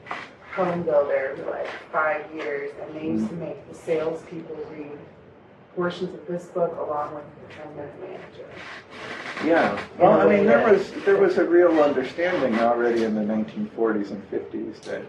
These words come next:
Speaker 2: that, uh, you know, the world was getting more and more complicated, and our communication skills were degenerating.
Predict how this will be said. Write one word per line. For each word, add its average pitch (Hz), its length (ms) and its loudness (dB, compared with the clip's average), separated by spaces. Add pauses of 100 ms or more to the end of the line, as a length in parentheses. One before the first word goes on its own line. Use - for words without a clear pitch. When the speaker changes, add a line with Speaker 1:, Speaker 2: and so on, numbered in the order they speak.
(120)
Speaker 2:
that, - 360 -12
uh, 95 180 -6 (640)
you - 100 -6
know, - 640 -2 (580)
the 127 60 -4
world 151 260 6
was 139 160 4
getting 127 240 0
more 127 140 4
and 117 100 0
more 110 100 0
complicated, 107 1040 0 (460)
and 110 540 0
our 104 200 2
communication 127 720 -4
skills 107 460 0
were 104 160 -2
degenerating. 117 720 -2